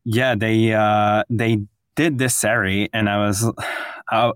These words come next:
I did, like, in the middle of this summer, I did, like, my, I would call, like,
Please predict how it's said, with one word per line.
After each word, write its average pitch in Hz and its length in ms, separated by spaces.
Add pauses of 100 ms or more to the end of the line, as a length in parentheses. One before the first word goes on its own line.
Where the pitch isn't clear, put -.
(280)
I 113 60
did, 151 300
like, 120 280
in 107 200
the 107 60
middle 139 260
of 101 140
this 123 180
summer, 92 480 (520)
I 107 100
did, 101 420
like, 92 320
my, 92 360
I 110 120
would 101 180
call, 95 480
like, 90 200